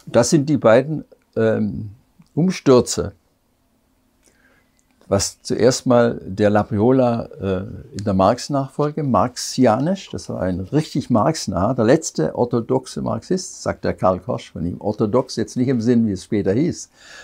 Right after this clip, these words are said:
sondern der war eng an Marx. Der hat den Marx studiert, alle drei Bände Kapital gelesen, was man nur greifen konnte. Nur die Manuskripte konnte er nicht lesen. Die gibt's jetzt erst. Also diese beiden Theorien, Theoriekomplexe,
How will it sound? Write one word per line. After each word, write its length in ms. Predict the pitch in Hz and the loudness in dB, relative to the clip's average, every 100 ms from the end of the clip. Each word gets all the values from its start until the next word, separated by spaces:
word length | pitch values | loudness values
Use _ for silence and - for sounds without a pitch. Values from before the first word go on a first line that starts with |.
| - | -2
sondern 260 | 110 107 | 0 2
der 160 | 117 120 | 2 2
war 180 | 117 104 | 2 2
eng 160 | 117 | 0
an 140 | 95 92 | -2 0
Marx. 460 | 147 143 - - _ _ _ _ _ _ _ - | 0 0 -6 -20 _ _ _ _ _ _ _ -6
Der 120 | 107 | -4
hat 140 | 120 143 | -2 0
den 140 | 120 | 2
Marx 260 | 117 110 - | 4 2 -2
studiert, 600 | - 110 180 104 - - | -2 2 2 0 -6 -16
alle 220 | - 117 120 | -4 -2 0
drei 220 | 113 117 | 2 2
Bände 300 | 120 123 127 | 2 0 -2
Kapital 600 | 131 127 135 - - 123 | -2 -4 -4 -2 0 2
gelesen, 400 | 101 92 - - | 0 -2 -4 0
was 220 | 113 - | 0 0
man 160 | 160 131 | -4 0
nur 160 | 131 | -2
greifen 380 | 127 95 110 - | 0 -2 -2 -6
konnte. 320 | 92 85 107 - _ - | -8 -8 -10 -18 _ -8
Nur 180 | 110 | -4
die 80 | 117 | 0
Manuskripte 640 | 113 110 117 - 135 - | 2 2 0 0 -2 -2
konnte 280 | 82 90 85 | -4 -4 -2
er 80 | 90 | -2
nicht 200 | 92 82 | -4 -6
lesen. 360 | 85 82 - - _ _ - | -8 -8 -12 -20 _ _ -12
Die 60 | - | -2
gibt's 200 | 107 - | -2 0
jetzt 240 | 123 120 | 0 0
erst. 260 | - 85 - _ _ - | -8 -16 -18 _ _ 0
Also 300 | 127 127 92 | 0 2 -4
diese 360 | 120 139 139 | 0 0 0
beiden 400 | 127 113 113 113 | 0 0 0 -6
Theorien, 680 | - 113 104 110 139 190 214 _ _ _ _ | -2 0 2 2 2 0 -4 _ _ _ _
Theoriekomplexe, 960 | 120 117 135 131 143 120 123 - 170 | 0 2 2 -2 -4 -2 -2 -2 -4